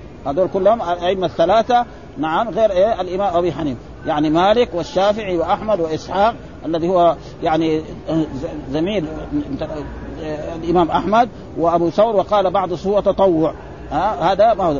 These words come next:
وقال أبو حنيفة: "هو واجب، فإن تركه عصى وجبره الدم"، يعني، يجبر إيه؟ هذا بالدم. وصحح الدليل الجمهور أن النبي صلى الله عليه وسلم قال: "خذوا عني مناسككم"، والمشروع سعي واحد، والأفضل أن يكون بعد طواف القدوم،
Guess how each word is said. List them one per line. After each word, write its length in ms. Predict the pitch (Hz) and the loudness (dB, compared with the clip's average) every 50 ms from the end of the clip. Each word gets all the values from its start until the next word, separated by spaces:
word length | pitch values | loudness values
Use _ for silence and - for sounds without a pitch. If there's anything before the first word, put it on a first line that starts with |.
| - - - - - | -4 -8 -12 -8 -6
وقال 300 | 156 147 214 220 214 208 | -2 0 2 2 4 4
أبو 220 | 185 185 180 185 | 2 0 -2 -2
حنيفة: 360 | - 180 175 196 240 226 208 | -4 -4 -4 -4 -4 -2 -2
"هو 260 | 196 190 202 185 175 190 | 0 2 2 4 4 6
واجب، 260 | 196 202 180 185 156 | 4 4 4 0 -2
فإن 240 | 180 170 165 165 156 | -2 -2 -4 -2 0
تركه 520 | 202 202 202 190 190 190 190 185 170 156 - - - - - | 0 0 0 0 2 2 2 2 2 0 -4 -8 -14 -14 -6
عصى 360 | 165 165 196 208 - 233 226 214 | 0 2 2 2 4 4 4 4
وجبره 500 | 185 170 156 202 202 208 196 190 190 196 | 2 2 2 0 2 2 0 0 0 0
الدم"، 340 | 175 135 123 151 151 139 127 123 - - 139 | -2 -2 -2 0 0 0 -2 -4 -8 -10 -8
يعني، 240 | 139 147 151 165 185 | -6 -4 -2 -2 -2
يجبر 220 | 185 156 160 165 | -2 -4 -2 2
إيه؟ 240 | 180 190 220 247 226 - - - - | 4 4 4 4 0 -4 -10 -8 -2
هذا 200 | - 151 143 123 120 - - - | -2 -2 0 -2 -6 -10 -8 -6
بالدم. 340 | 151 165 139 143 160 139 147 | -6 -2 0 0 0 2 0
وصحح 400 | 156 - 226 208 - 214 185 180 | -2 -2 -2 0 0 0 0 0
الدليل 380 | 175 135 151 165 180 226 208 | 0 0 -2 -2 -2 -2 -2
الجمهور 440 | 196 180 151 170 160 190 226 190 175 | -4 -2 -2 -2 -2 0 0 0 0
أن 60 | 180 | 0
النبي 340 | 175 165 160 165 165 196 196 | 0 0 0 0 0 -2 0
صلى 120 | 165 175 165 | 0 0 0
الله 120 | - 208 | 2 2
عليه 100 | 196 175 | 2 2
وسلم 140 | 156 147 - | 0 2 2
قال: 200 | 180 175 165 - 151 | 2 4 4 2 0
"خذوا 200 | 208 190 180 165 | -2 0 0 2
عني 260 | 156 180 208 190 175 165 | 2 2 0 0 -2 -2
مناسككم"، 680 | 160 156 156 147 - 220 208 208 202 - 226 226 233 - - - - - - | 0 0 0 -2 -2 -2 -4 -4 -2 0 2 0 0 0 -6 -12 -14 -6 0
والمشروع 560 | - 185 190 180 180 165 - 196 226 220 185 | 2 2 4 2 0 -2 -4 -2 -2 -2 -2
سعي 300 | 156 - 226 190 180 175 | 0 2 2 2 2 0
واحد، 480 | 170 160 170 190 214 220 - 226 220 165 | 0 2 4 4 4 4 2 0 -2 -2
والأفضل 440 | 165 170 165 196 214 196 180 185 180 | -2 -2 0 -2 -2 -2 -2 -2 -2
أن 160 | 170 170 165 | -2 -2 -4
يكون 280 | 165 - 208 208 175 170 | -4 -4 -2 -2 0 2
بعد 280 | 202 202 185 180 170 - | 2 2 2 2 0 0
طواف 300 | 170 170 190 214 208 214 | 2 2 2 2 0 -2
القدوم، 360 | 185 - 170 165 165 147 | -4 -4 -2 -2 -2 -2